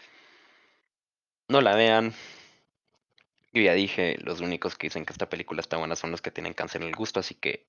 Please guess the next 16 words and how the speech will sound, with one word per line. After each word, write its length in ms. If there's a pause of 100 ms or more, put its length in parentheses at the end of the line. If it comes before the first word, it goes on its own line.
no 220
sean 360
de 140
esos, 300
por 160
favor. 460 (2000)
Y 600 (1800)
vale 240
más 160
la 160
pena 200
volver 300
a 60
ver 160
Shrek 400
dos 420